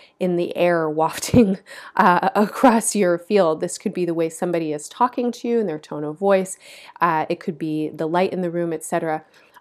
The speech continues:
But this is a really interesting time for you to track your subtle body and to notice your sensitivities,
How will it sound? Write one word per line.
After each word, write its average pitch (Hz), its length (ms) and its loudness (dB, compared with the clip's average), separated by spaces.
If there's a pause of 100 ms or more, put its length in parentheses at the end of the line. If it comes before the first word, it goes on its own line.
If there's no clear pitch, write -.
But 170 440 2
this 196 200 -4
is - 80 -8
a 185 80 4
really 240 720 2 (360)
interesting 208 580 2
time 175 300 -2
for 180 140 -6
you 160 180 -4
to 160 220 -10
track 190 640 -2
your 175 140 -4
subtle 180 340 0
body 196 420 2
and 170 180 -2
to - 120 -10
notice 170 460 -4
your 170 100 -2
sensitivities, 165 960 -6